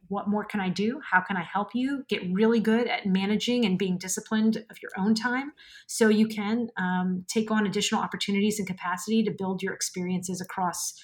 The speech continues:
different skill sets. Um, say yes when there's a need and be ready to just do the hustle and, and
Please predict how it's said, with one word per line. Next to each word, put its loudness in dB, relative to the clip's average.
different 0
skill -4
sets. -8
Um, -4
say 4
yes 2
when 2
there's 2
a 0
need 2
and 0
be 2
ready 2
to 0
just -6
do 4
the -2
hustle -4
and, -2
and -4